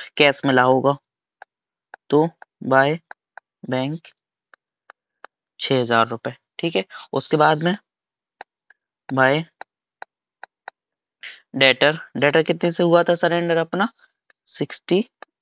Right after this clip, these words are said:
एट थाउजेंड से, और स्टॉक बाय स्टॉक कितने से हुआ था,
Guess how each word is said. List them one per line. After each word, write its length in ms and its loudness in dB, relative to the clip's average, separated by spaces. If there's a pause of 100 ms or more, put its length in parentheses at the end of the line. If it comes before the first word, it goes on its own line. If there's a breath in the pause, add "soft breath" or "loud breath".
(120)
एट 220 -2
थाउजेंड 420 -2
से, 120 -8 (720)
और 260 2 (140)
स्टॉक 500 0 (1500)
बाय 360 -2 (1500)
स्टॉक 260 -4
कितने 260 -2
से 120 -8
हुआ 160 2
था, 180 -2